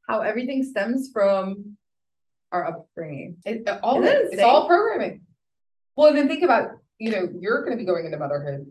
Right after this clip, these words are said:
Speaker 2: soon, right?
Speaker 1: Yeah.
Speaker 2: I have a lot of friends that are primed. So really, if you're out there and you're listening and you have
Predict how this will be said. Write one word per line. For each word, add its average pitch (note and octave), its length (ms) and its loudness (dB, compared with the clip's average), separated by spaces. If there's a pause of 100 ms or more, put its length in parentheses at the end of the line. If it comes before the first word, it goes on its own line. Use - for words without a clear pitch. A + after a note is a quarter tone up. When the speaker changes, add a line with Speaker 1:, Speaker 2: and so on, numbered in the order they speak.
Speaker 2:
soon, - 520 -10 (100)
right? D#3+ 260 -6
Speaker 1:
Yeah. D#3+ 60 -10
Speaker 2:
I F#3 60 -8
have G#3 120 -4
a G3 40 2
lot F#3 160 4
of E3+ 120 -6
friends A#3+ 400 0
that D3 220 -6
are D3+ 380 -8 (460)
primed. G3 300 -2
So F3+ 180 -2
really, B3+ 340 0
if - 200 -6
you're F3+ 200 -6
out A#3 240 -4
there G#3 120 -4
and F#3+ 80 -8
you're E3+ 180 -4
listening F3 560 -6
and F3 100 -10
you E3+ 100 -10
have G3+ 280 -8